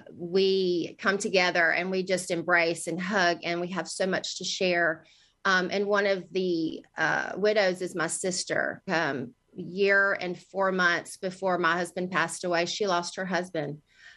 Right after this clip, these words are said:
Um, it's just some things you just don't, can't understand, uh, the walk in this life, but, um, we're both, uh, in our family healing together. So it's just, um, it can be beautiful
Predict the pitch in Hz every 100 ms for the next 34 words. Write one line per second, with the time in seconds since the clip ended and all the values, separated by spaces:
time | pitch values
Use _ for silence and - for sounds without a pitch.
0 | _ - 180 180 175 160 156 151 _ _
1 | _ _ _ - - - - - - -
2 | 196 190 - - 233 220 233 - 226 240
3 | 240 226 226 220 214 185 214 208 - 190
4 | 196 226 208 196 190 196 - 190 185 180
5 | 175 180 - - 170 180 180 160 170 -
6 | 185 180 180 190 165 156 156 - - 160
7 | 165 - _ _ _ _ _ _ 196 185
8 | 175 147 - _ _ _ - 190 208 196
9 | 190 190 196 - - 190 180 123 190 196
10 | 196 220 226 233 226 240 233 240 240 220
11 | 226 214 190 233 226 233 - 269 - 294
12 | 262 254 247 233 - 240 277 262 294 285
13 | 226 233 269 262 180 151 160 185